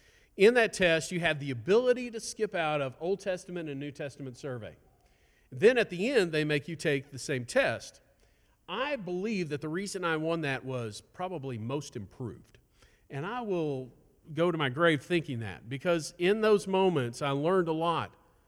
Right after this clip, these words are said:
But now that twenty-five more years have passed, and I've spent time in God's Word, taking little bites here and there, and growing and growing. That's what I want to encourage you to do, is to grow in your understanding of God's Word.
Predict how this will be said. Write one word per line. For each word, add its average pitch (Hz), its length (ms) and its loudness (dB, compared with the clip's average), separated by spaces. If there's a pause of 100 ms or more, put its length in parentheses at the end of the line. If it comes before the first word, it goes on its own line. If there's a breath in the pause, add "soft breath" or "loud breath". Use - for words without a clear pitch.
(760)
But 147 120 0
now 180 320 4
that 143 180 -4
twenty-five 160 560 -4
more 151 140 0
years 143 320 -2
have 110 100 -12
passed, 117 540 -10 (960)
and 131 80 -10
I've 120 80 -12
spent 175 300 -2
time 165 360 2
in 156 60 0
God's 143 340 0
Word, 139 480 0 (800)
taking 139 320 -4
little 143 160 -2
bites 151 260 -2
here 127 300 -4
and 131 100 -6
there, 95 300 -8 (460)
and 104 120 -14
growing 110 460 -4 (320)
and 101 160 -14
growing. 92 380 -12 (600)
That's 185 200 -14
what 214 120 -4
I 196 40 2
want 190 160 4
to 180 40 2
encourage 170 440 0
you 165 80 0
to 160 120 0
do, 107 220 -4 (460 soft breath)
is 139 140 -8
to 139 80 -12
grow 165 500 6
in 180 160 -2
your 160 180 -4
understanding 170 720 -2
of 135 140 -4
God's 135 360 0
Word. 139 440 6